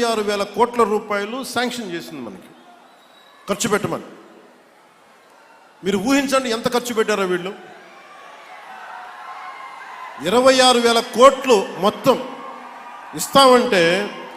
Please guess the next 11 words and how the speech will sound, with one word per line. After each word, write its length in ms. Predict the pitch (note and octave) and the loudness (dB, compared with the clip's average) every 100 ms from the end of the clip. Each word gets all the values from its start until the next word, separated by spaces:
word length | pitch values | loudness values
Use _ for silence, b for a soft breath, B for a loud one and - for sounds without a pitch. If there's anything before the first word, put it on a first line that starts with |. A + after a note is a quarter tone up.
| - - - - | -18 -20 -20 -2
దానికి 300 | F3+ A3+ A3+ | 0 2 0
మ్యాచింగ్ 640 | G3+ E3 F#3+ A#3+ C#4 C4 A#3 | 0 2 4 4 2 2 4
గ్రాంట్ 280 | A#3+ B3 | 4 4
ఇవ్వకపోవడం 580 | G#3 A3 A#3+ A#3+ A3+ G#3 | 0 2 4 4 4 2
వల్ల 220 | F#3+ F3 C3 D3 F#3 - - - - - - - - - | 0 0 -2 -4 -6 -14 -20 -20 -20 -20 -20 -20 -20 -18
నాలుగు 580 | B2 C3 D#3+ G#3+ A#3 A3+ | -10 -4 2 4 2 0
వేల 200 | A3+ A3 | 0 0
కోట్ల 340 | G#3+ - A3 A3 | 0 0 0 2
రూపాయలు 340 | G#3 G#3 A3+ | 0 0 0
ఖర్చు 380 | G#3 G3+ F3+ D#3+ | -2 -4 -6 -6
చేయగలిగాం. 380 | D#3 C#3 G#2+ | -4 -6 -10